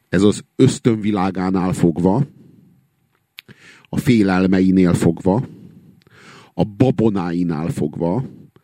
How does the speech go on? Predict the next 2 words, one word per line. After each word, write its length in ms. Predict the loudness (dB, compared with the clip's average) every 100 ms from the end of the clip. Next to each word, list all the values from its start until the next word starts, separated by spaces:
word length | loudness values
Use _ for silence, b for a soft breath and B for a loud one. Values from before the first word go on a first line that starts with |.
| _ _ _ _ _ _ _ _ _ _ _ -20 -20 _
ö, 260 | -2 0 -2 -6 _ _ _
tetszőlegesen 1400 | -4 -2 -2 0 0 -2 -6 -8 -6 -4 -4 -2 -2 -4